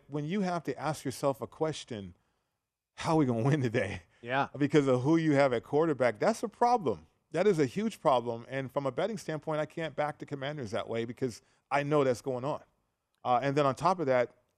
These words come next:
Speaker 1: everybody knows the finger should be pointed at Del Rio,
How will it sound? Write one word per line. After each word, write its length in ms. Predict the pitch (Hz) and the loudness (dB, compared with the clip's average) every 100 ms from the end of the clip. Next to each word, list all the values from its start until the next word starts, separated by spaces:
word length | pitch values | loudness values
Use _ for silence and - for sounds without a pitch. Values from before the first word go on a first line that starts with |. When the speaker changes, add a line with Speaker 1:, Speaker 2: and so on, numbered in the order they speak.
| _ 139 | _ -2
Speaker 1:
everybody 640 | 165 165 139 135 131 131 | 2 2 2 2 0 -4
knows 360 | 139 170 156 127 | -4 0 0 -2
the 100 | 127 | -6
finger 300 | - 151 143 | -6 -6 -6
should 160 | 127 127 | -6 -8
be 100 | 120 | -8
pointed 360 | 139 135 123 | -6 -6 -4
at 140 | 117 110 | -4 0
Del 180 | 123 | -2
Rio, 500 | 127 175 147 127 120 | 0 0 4 4 2